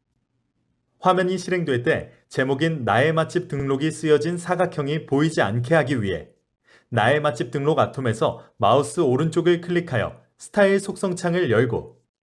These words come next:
화면 감춤 체크박스를 체크해줍니다. 이제 기능 버튼을 디자인해 보겠습니다. 먼저 앞장 버튼에서 마우스 오른쪽을 클릭하여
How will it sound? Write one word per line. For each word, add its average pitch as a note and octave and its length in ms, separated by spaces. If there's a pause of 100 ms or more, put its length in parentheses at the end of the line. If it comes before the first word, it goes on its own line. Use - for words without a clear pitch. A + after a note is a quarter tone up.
(380)
화면 G3 340
감춤 D#3 400
체크박스를 D#3+ 760
체크해줍니다. A#2+ 840 (1800)
이제 B2+ 540
기능 F3 340
버튼을 F3+ 440
디자인해 D#3 420
보겠습니다. G2 680 (1200)
먼저 A#2+ 500 (100)
앞장 A#2+ 420
버튼에서 E3 680
마우스 A#2 360
오른쪽을 E3 560
클릭하여 F3 680